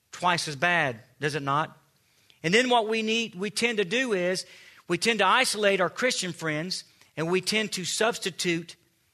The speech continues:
with other people who maybe, maybe Christians, maybe not, but for sure they're not gonna hold me accountable in such a way that it gets me right here.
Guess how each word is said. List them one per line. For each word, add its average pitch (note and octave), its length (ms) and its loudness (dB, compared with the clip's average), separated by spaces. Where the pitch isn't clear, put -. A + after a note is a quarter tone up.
with D3+ 160 0
other F#3+ 260 2
people C3 480 -4
who F3+ 160 -2
maybe, F#3 560 0
maybe A3 320 0
Christians, A#3 800 0
maybe E3 300 -2
not, G#3+ 360 4
but E3+ 180 0
for E3+ 100 -4
sure A3+ 320 4
they're F#3 100 0
not F3+ 180 0
gonna E3+ 180 0
hold F#3 280 2
me F3+ 140 -2
accountable F3 600 -2
in C#3+ 60 -6
such F3 280 -2
a E3 60 -6
way D#3 520 2
that D3+ 140 0
it C3 80 -12
gets F3 200 0
me D#3 80 -4
right C#3+ 220 0
here. C#3+ 300 -6